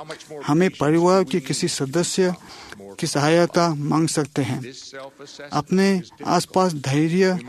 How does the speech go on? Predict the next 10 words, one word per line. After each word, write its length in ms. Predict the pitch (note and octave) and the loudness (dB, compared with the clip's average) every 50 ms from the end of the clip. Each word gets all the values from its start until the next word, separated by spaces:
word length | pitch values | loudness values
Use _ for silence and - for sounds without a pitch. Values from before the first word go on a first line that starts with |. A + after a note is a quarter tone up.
| B2 B2+ B2+ B2+ | -12 -12 -6 -4
और 80 | - - | -4 -2
उतावलेपन 960 | - - C3+ C#3+ C#3 E3+ F3 E3+ F#3 F#3 F#3 F3 - F3+ F3 F3 F3 E3+ D#3+ - - - B2+ B2 B2+ B2+ C3+ C#3 C3+ C#3 C#3 - - - C#3 C#3 C#3 C#3 C#3 C#3+ C#3 C3+ - | -2 -4 -4 0 2 2 2 4 4 4 2 2 2 2 2 2 2 0 -2 -6 -12 -16 -14 -14 -14 -14 -14 -14 -14 -14 -16 -16 -16 -16 -16 -16 -16 -18 -18 -18 -16 -8 -4
की 80 | E3+ | 0
मिसालों 600 | D3+ D3+ D3+ C#3+ - E3+ E3 E3+ F3 F3+ F#3 F#3 D#3+ - - _ _ _ _ - - _ _ _ _ _ _ _ _ _ _ _ _ _ | 0 2 2 2 2 4 4 4 4 4 2 0 -2 -6 -10 _ _ _ _ -20 -20 _ _ _ _ _ _ _ _ _ _ _ _ _
को 120 | - E3 | 0 0
परखो। 460 | D3 - E3+ D#3 D#3 D3+ - - D3+ C#3 C3+ B2+ C3+ D3+ D#3+ E3 - _ _ _ _ _ _ _ _ D3+ C#3+ - - | 0 2 2 2 2 0 0 -2 -2 -2 -2 -6 -10 -16 -20 -20 -20 _ _ _ _ _ _ _ _ -20 -16 -8 -2
हम 180 | D#3 E3 F3 G3+ - G#3 G3 F#3 - - - - | 0 0 0 0 -2 -6 -10 -14 -16 -20 -8 -4
उन 160 | F#3 G3+ G3 | 0 0 2
लोगों 460 | F3 E3 D#3+ D#3+ D3+ E3 F3 F3 E3+ D#3+ C3+ C3 B2+ A#2+ - - G2 F2+ - - G#2 F#2 _ _ - C3 C3+ A2+ - - F2+ E2 E2+ _ - - | 4 4 4 4 4 2 2 2 0 -2 -4 -10 -14 -16 -18 -20 -20 -20 -20 -20 -20 -20 _ _ -18 -18 -18 -18 -20 -20 -20 -20 -20 _ -18 -10
की 240 | - E3 E3+ E3 E3 | -6 -2 -2 -2 -2